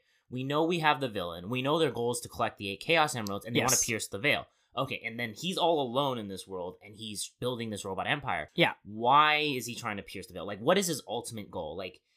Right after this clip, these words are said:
Speaker 1: is he looking to take over the world? Is he looking to ascend to godhood? Like, what is that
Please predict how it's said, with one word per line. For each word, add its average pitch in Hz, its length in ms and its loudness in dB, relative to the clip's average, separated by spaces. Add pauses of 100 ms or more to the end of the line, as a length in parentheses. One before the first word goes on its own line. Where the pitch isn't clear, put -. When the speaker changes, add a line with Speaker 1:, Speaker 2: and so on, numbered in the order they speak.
(160)
Speaker 1:
is 123 140 -6
he 131 120 -2
looking 135 280 -2
to 110 60 -2
take 110 220 0
over 180 200 6
the 185 100 6
world? 175 400 6
Is 107 100 -6
he 117 140 -2
looking 123 220 -4
to 113 100 -4
ascend 120 360 0
to 107 60 -2
godhood? 110 680 0
Like, 101 180 -2
what 135 340 0
is 135 360 -4
that 107 300 -2